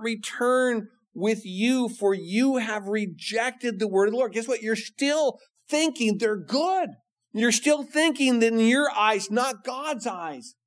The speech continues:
Remember what God said, "I will punish Amalek. It's my plan. It's my heart.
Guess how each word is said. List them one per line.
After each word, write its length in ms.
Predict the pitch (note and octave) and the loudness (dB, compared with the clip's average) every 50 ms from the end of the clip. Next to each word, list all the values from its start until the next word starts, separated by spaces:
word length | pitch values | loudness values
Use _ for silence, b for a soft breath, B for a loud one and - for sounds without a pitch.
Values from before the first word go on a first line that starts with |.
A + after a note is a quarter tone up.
| _ _ _ b b b b _ | _ _ _ b b b b _
Remember 840 | - G#3 A3 A3 G#3 G#3 G3+ G#3 A#3 C4 D4 D#4+ E4 D#4 D#4+ D#4 D4+ | 2 4 6 6 6 6 6 6 6 6 4 2 0 0 2 2 2
what 400 | C#4+ A3+ G3+ A3+ B3 B3+ B3 G#3+ | 2 0 0 0 0 0 -2 -6
God 320 | G#3+ A#3+ A3+ A3+ A#3 A3+ G#3+ | -6 -4 -2 0 0 -2 -2
said, 380 | - - - C#4 C#4 B3+ G#3 - - - | -4 -2 0 2 2 2 2 0 -4 -6
"I 520 | G3 G3 A#3 C4+ C#4 C#4+ C#4 C#4 C4+ B3+ A3+ | -2 0 0 2 2 2 2 2 0 0 -2
will 1120 | - - D#3 D#3 D#3+ E3 F3 G3 A#3+ D4+ E4 D4+ B3+ G#3 F#3+ F#3 F#3 F#3+ G3+ G#3 G#3 - _ _ _ _ _ _ - | -4 -4 -4 -2 -2 -2 0 2 2 4 4 4 4 2 2 2 2 2 2 0 -4 -8 _ _ _ _ _ _ -12
punish 560 | - - C#4+ C#4+ B3 F#3+ F3 F3+ F#3 F#3+ - - - | -8 -6 -4 -2 -2 -2 -2 -2 -4 -6 -8 -10 -8
Amalek. 580 | A3+ A#3 A#3+ A#3 A3 G#3 G3 E3+ D3 C3+ C3 - | -4 -4 -2 -2 -2 -2 -2 -2 -4 -6 -6 -8
It's 300 | - A3+ A3 A3+ - - D#3+ | -6 -6 -4 -4 -6 -8 -6
my 800 | E3 F#3 F#3+ F#3+ G3 G3+ G#3+ C4 C#4 D4 D4 - D4+ D4 C#4 - - | -4 -2 0 2 2 2 2 2 0 0 0 0 0 -2 -2 -6 -8
plan. 380 | - - G#3+ F#3+ F#3 F#3 F3+ F#3+ | -8 -4 -2 -2 -2 -2 0 -2
It's 200 | F#3+ F#3+ - - | -2 -2 -4 -6
my 520 | F#3+ F#3+ G3 G3+ A3 A#3 A#3 A#3+ B3 B3+ | -4 -2 0 0 0 -2 -2 -2 -4 -4
heart. 340 | A3+ F#3+ G3+ F3 F3 F3+ - | -4 -2 -2 -2 -2 -2 -6